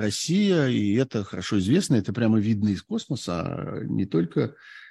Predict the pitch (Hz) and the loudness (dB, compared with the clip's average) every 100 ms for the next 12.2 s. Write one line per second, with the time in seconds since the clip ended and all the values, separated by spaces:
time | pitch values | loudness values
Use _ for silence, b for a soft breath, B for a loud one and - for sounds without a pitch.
0 | _ 113 107 107 98 95 90 101 - 98 | _ 2 4 4 2 -2 -2 -2 0 -2
1 | 101 101 98 - - 95 90 87 90 95 | -2 0 -2 -4 -8 -4 0 0 0 2
2 | 101 87 87 - 92 - 110 190 - 143 | 2 0 -2 -6 -8 -4 0 0 0 0
3 | 107 90 - 180 151 - 107 107 107 156 | 0 -2 0 2 4 2 0 0 2 4
4 | 165 147 B B B B B B _ _ | 6 4 B B B B B B _ _
5 | - 135 120 110 107 104 104 104 92 - | 0 4 4 4 4 2 0 -4 -8 -12
6 | - _ - _ 147 - 151 - - 110 | -20 _ -20 _ -12 -4 -2 0 2 2
7 | 110 - 113 - 120 165 139 107 107 98 | 0 -4 -6 -4 0 4 4 2 -2 -4
8 | 92 87 87 - 104 98 95 92 104 101 | -4 -8 -12 -10 -8 -4 -4 -2 -2 2
9 | 113 123 101 92 85 82 101 104 87 95 | 4 4 2 -2 -4 -4 0 0 0 0
10 | 90 113 190 208 180 151 151 _ _ _ | 2 4 4 6 6 4 0 _ _ _
11 | _ _ - 120 143 - 95 - 98 104 | _ _ 0 4 4 2 -4 -4 -4 -2
12 | 110 98 | -2 -2